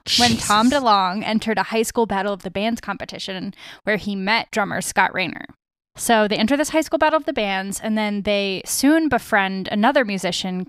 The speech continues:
Speaker 1: Carrie Key, whose girlfriend was Ann Hoppus, sister of Mark.
Speaker 2: Sister of Mark Hoppus.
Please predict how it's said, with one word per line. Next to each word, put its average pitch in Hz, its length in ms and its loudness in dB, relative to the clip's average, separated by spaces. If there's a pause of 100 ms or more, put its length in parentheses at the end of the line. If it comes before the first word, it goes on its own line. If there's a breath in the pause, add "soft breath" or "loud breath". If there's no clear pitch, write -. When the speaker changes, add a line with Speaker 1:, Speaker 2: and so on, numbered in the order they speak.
(120)
Speaker 1:
Carrie 220 500 -2
Key, 277 680 -4 (200)
whose 233 240 2
girlfriend 233 500 2
was 190 140 -4
Ann 208 260 -4
Hoppus, - 760 -6 (480)
sister - 420 -6
of - 160 -4
Mark. 254 220 4
Speaker 2:
Sister 90 240 -2
of 80 80 -6
Mark 80 240 -4
Hoppus. 78 360 -10